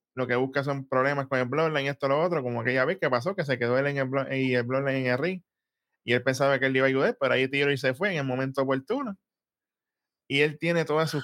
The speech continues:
cartas guardadas en su mano, mira, y el reinado infinito de Theory continúa. Y ahí le dice a Seth, "Hey, nada mal para un niño."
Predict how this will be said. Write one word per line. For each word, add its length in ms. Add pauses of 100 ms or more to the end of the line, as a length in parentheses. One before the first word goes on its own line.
cartas 400
guardadas 520
en 80
su 180
mano, 300
mira, 180
y 60
el 100
reinado 500
infinito 840 (480)
de 220
Theory 280
continúa. 760 (500)
Y 100
ahí 120
le 120
dice 200
a 60
Seth, 200
"Hey, 320 (540)
nada 280
mal 180
para 220
un 140
niño." 360